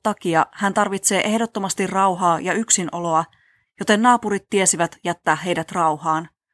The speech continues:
Karl Johan ja Iida viihtyivät omissa oloissaan, eivätkä kaivanneet ulkopuolisten seuraa. Vain pari viikkoa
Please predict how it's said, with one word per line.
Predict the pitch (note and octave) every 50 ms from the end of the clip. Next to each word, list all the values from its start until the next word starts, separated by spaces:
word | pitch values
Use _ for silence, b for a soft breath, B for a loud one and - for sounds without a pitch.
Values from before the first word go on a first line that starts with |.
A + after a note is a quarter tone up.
| _ _ _ _ _ _ _ _ _
Karl | F#3+ G3 G#3 G#3 G#3+
Johan | A3+ A3+ A#3+ A#3+ A3 G#3+ A3+ G#3+ F#3+ - _ _ _ _ _
ja | G3+ - -
Iida | G#3 G#3+ G#3+ G#3 G3 G3 - - _ _ _ _ -
viihtyivät | G#3+ G#3+ - - G3+ F#3 F#3+ F#3+ -
omissa | A3 G#3 G#3 G3 - - - -
oloissaan, | F3+ F#3+ F#3+ F3+ F3 E3+ - - F#3 E3 E3 E3 - _ _ _ _ _ _ -
eivätkä | G#3 A3 A#3+ C4 - B3+ A#3
kaivanneet | A#3 G#3 F#3 E3+ E3+ E3 E3 E3 D#3+ D#3+ - -
ulkopuolisten | F#3 F3+ F3+ F3+ E3 - E3 D#3+ D#3 D#3+ - - D#3 D#3
seuraa. | D3+ - E3 D3+ D#3 D3+ D3+ D#3 D3+ D#3 E3 - _ _ _ _ _ _ _ _ _ _ _ _ _ _ _ _ _ _ _ _ _ _ _ _ _ _ _ _ _ _ _ _ _ _ _ _ _ _ _ _ _ F3+
Vain | G#3 G#3+ A#3+ A#3+ A#3+
pari | C#4+ C#4+ D4 C#4+ C4 G#3+
viikkoa | G3+ G3 F#3+ F3+ - _ _ F#3 F3 E3+ D#3+